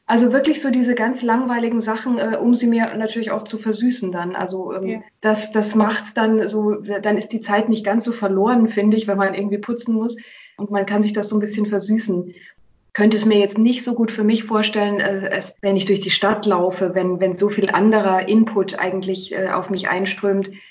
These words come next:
Speaker 1: dann würde ich, glaube ich, Hörbücher gar nicht so viel hören. Oder, oder lange Spaziergänge, kommt's drauf an, wo. Also wenn ich jetzt irgendwie am Meer bin, äh,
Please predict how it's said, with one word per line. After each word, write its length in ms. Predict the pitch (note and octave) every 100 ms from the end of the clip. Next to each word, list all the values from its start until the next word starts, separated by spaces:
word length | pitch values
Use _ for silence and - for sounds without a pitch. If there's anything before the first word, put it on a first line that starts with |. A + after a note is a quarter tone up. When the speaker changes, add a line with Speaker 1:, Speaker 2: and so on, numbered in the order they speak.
| _
Speaker 1:
dann 240 | G3+ G#3
würde 140 | G3+ G3+
ich, 100 | G3
glaube 220 | F#3+ F3+
ich, 100 | -
Hörbücher 420 | F#3+ F#3+ F#3+ F3
gar 200 | D#3+ D#3+
nicht 200 | G3 G#3
so 120 | A3
viel 260 | G#3+ A3+ G#3
hören. 600 | G#3+ G#3 G#3 G#3 G#3 - _ _ -
Oder, 220 | F3 G#2
oder 160 | E3+ E3
lange 260 | E3+ F#3+
Spaziergänge, 920 | F#3+ F3+ F3 - G#3+ G#3+ G3+ G3+ G3 -
kommt's 420 | G#3 G3 - -
drauf 300 | G3+ F#3 F#3
an, 320 | F#3 F#3+ F3+
wo. 340 | F#3 G#3+ A#3
Also 220 | G3 F#3+ F#3
wenn 100 | F#3+
ich 100 | F#3+
jetzt 160 | F#3+
irgendwie 440 | - F#3+ F#3 F#3+ -
am 160 | F#3+
Meer 460 | F3+ F#3+ A3+ A3+ - - -
bin, 320 | A3 A#3 A3
äh, 200 | G3